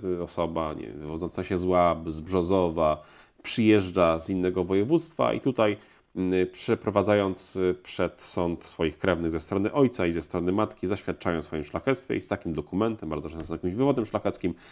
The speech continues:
wracają na swoje terytoria, bo tam byli posądzani o <clears throat> brak szlachectwa. No oczywiście nowe nazwisko, zupełnie nowa osoba, która pojawia się, no, szczególnie na Dzikim Wschodzie, na terytorium, y, Rzeczpospolitej, które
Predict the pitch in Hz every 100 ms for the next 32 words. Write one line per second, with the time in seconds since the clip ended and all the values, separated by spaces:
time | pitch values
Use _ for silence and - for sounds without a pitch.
0 | - - 107 117 107 98 90 - 87 85
1 | - 82 80 107 123 113 127 - 131 131
2 | 107 101 98 90 90 90 92 90 - 78
3 | 76 - - - _ - - - - -
4 | 185 87 - _ 95 85 101 - 90 73
5 | - - 123 156 170 143 107 127 120 104
6 | 104 101 113 123 113 107 107 107 104 98
7 | 92 85 98 - _ _ _ _ _ _
8 | _ - - 98 - 95 95 90 85 82
9 | - 87 90 85 85 80 - _ 95 107
10 | 104 90 - 95 92 90 85 78 - -
11 | - 98 90 98 95 92 90 87 85 85
12 | 85 92 92 98 - 95 92 90 85 -
13 | 95 90